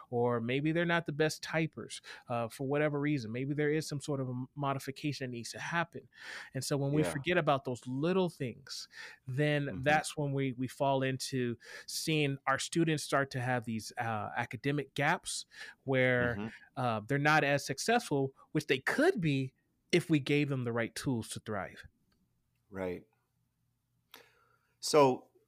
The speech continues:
Speaker 2: you know, what I'm hearing there is, is equity is, is not just one thing, that it has a lot of facets. Uh, I mean, it, as many, as, as many facets as there are students,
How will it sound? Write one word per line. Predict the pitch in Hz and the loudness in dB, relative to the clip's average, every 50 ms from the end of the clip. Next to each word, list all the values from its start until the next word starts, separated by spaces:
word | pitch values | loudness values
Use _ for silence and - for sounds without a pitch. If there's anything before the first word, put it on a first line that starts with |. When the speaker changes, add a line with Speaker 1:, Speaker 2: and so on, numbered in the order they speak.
| _ | _
Speaker 2:
you | - - 120 117 | -10 -6 -2 2
know, | 113 110 104 | 4 4 4
what | 107 117 123 | 6 6 6
I'm | 117 107 98 90 | 6 4 4 2
hearing | 90 - 139 143 143 127 101 92 87 | 0 2 4 6 6 6 4 4 4
there | 87 87 85 87 87 | 4 6 6 6 4
is, | 87 87 - - | 4 2 0 -2
is | - 98 92 87 - - | -2 -2 -2 -4 -4 -4
equity | 90 101 110 - - 90 90 92 90 87 | -4 -4 -4 -4 -4 -4 -2 0 0 2
is, | 87 87 85 - - | 2 0 0 -4 -4
is | - 101 95 90 85 85 - - - - - | -4 -4 -2 -4 -4 -6 -8 -10 -10 -10 -8
not | 101 101 104 107 107 101 - | -4 0 2 2 2 2 0
just | - - 95 87 - - - | -4 -4 -4 -4 -4 -6 -8
one | 90 85 90 92 87 85 85 80 | -8 -4 -4 -2 -2 -2 -4 -8
thing, | - - - 98 95 95 92 92 92 87 | -6 -4 -2 -2 0 0 -2 -2 -4 -4
that | 78 95 | -4 -2
it | 85 80 - - | -2 -4 -4 -4
has | 95 92 87 82 78 | -4 -4 -4 -4 -4
a | 78 | -6
lot | 80 82 87 87 90 92 92 | -4 0 2 2 2 2 2
of | 90 85 | 0 -2
facets. | - - 95 87 87 87 - - 92 85 - - | -2 2 2 4 4 2 0 -4 -6 -6 -4 -2
Uh, | 90 87 85 - | -2 -2 -2 -2
I | - 87 | -4 -4
mean, | 85 82 82 82 82 | -4 -4 -4 -4 -6
it, | 80 - - - - | -8 -8 -8 -8 -6
as | 90 87 76 | -6 -6 -6
many, | - 90 90 90 87 85 - _ _ _ | -6 -6 -6 -6 -6 -6 -8 _ _ _
as, | - 87 85 76 - - - _ _ _ - | -8 -8 -8 -8 -10 -14 -20 _ _ _ -8
as | 87 87 78 78 - | -6 -6 -6 -4 -4
many | 95 92 92 87 | -4 -2 -2 -2
facets | 82 - 101 92 - 85 - 92 82 - | 0 4 4 4 4 4 0 -4 -4 -4
as | - 90 76 - | -4 -4 -4 -2
there | - 90 85 87 | 0 2 4 6
are | 87 87 85 | 6 6 4
students, | - - - - 98 92 90 87 85 - - - | 2 0 -4 -2 0 0 0 0 0 -2 -4 -6